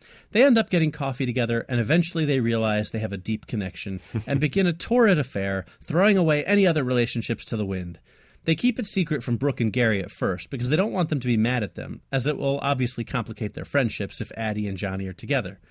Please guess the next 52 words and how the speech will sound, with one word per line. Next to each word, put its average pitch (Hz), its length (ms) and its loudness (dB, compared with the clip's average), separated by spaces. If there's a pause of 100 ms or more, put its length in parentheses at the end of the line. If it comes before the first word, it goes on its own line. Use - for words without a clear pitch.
(480)
However, 160 580 2
one 151 240 2
day 123 240 0
at 110 80 0
a 87 40 -8
Chicago 135 460 -2
Cubs 117 300 -2
game, 113 360 -2 (240)
Addie 151 360 2
and 117 100 0
Johnny 113 420 0
end 127 180 2
up 123 140 -2
on 104 100 0
the 98 80 -2
Jumbotron, 127 840 0 (200)
and 104 120 -4
Johnny 120 260 6
gets 185 220 0
<laughs> - 20 -4
down 156 260 4
on 135 140 2
one 127 260 4
knee 117 280 2
and 107 120 -4
proposes 120 540 0
to - 160 -6
Addie. 92 400 -8 (340)
She - 180 -8
says 104 280 -2
yes, 180 500 0 (340)
and 95 180 -4
then 160 180 4
they 165 140 4
realize 135 420 2
they're 107 100 -4
going 113 280 0
to 139 100 -2
have 113 260 -2
to 107 60 -6
break 117 320 0
the 117 80 -2
news 98 360 -2
to 98 100 -6
Brooke 92 340 -6
and 98 140 -8
Gary. 95 340 -14 (800)
And 90 260 -6
that's 110 240 -2
my 98 140 0
day 87 100 -4
after. - 340 -16